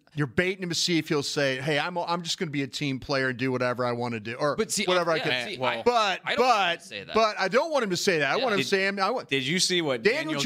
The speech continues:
Speaker 3: Jeremiah? Well,
Speaker 1: a, a
Speaker 3: did you,
Speaker 1: great point.
Speaker 3: did you see Lamar's response to that?
Speaker 2: Mm-mm.
Speaker 3: So Daniel Jeremiah was like, "If anybody,"
Speaker 1: Yes, sir. Yeah.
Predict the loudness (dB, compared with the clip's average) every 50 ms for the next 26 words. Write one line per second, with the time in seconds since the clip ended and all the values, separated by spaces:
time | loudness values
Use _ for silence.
0 | 2 2 2 2 0 0 0 -2 0 0 0 0 0 -2 -4 -2 -2 -2 -2 -2
1 | -2 2 4 4 4 4 0 -2 -4 -2 0 2 2 2 0 0 -2 -2 -2 0
2 | -2 -2 0 0 0 0 0 -2 0 0 0 0 0 0 -4 -6 -6 -6 -4 0
3 | 0 0 0 0 -2 -6 -8 -8 -8 -8 -8 -10 -14 -14 _ -12 -12 -12 -12 -16
4 | -16 _ _ _ _ _ -4 -4 -2 -2 -4 -2 -2 -2 -2 -2 -4 -4 -2 -2
5 | -2 0 0 0 0 0 -2 -2 -4 -4 -4 -4 -2 -2 -2 -4 -6 -6 -6 -6
6 | -4 -2 -2 -2 -2 -2 0 0 0 0 -2 -2 -2 -2 -2 -2 0 0 2 2
7 | 2 2 0 0 -4 -8 _ -4 -2 -2 -2 -2